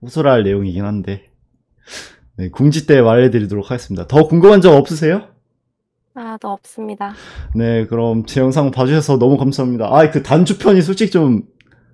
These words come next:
Speaker 1: <laughs> 반응도 좋더라고요. 이게 막 댓글로 "단추 레전드네." 막 <laughs> 이게 좋-,
Speaker 2: 아, 저 그 댓글 봤어요.
Speaker 1: 이게 "단추 레전드네, 크크." 막 이러고 애들이. 여기에도 그게 많네.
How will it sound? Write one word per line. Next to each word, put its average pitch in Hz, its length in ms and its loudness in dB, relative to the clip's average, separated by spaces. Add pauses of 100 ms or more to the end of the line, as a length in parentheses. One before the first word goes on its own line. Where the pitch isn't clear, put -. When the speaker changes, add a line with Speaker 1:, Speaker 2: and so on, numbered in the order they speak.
(180)
Speaker 1:
<laughs> - 560 -10
반응도 233 520 6
좋더라고요. 156 960 4
이게 107 460 -2 (720)
막 - 360 -6
댓글로 180 480 4
"단추 143 420 2
레전드네." 127 640 4
막 101 100 -4
<laughs> - 1600 -20
이게 - 160 -10
좋-, - 200 -8
Speaker 2:
아, 196 160 -2
저 202 300 -10
그 - 80 -20
댓글 - 280 -18
봤어요. 190 560 -12 (600)
Speaker 1:
이게 123 120 -4
"단추 120 420 0
레전드네, 113 520 2
크크." - 300 -6 (180)
막 101 160 -6
이러고 107 320 -4
애들이. 92 500 -6 (1160)
여기에도 180 800 8
그게 - 200 2
많네. 110 800 0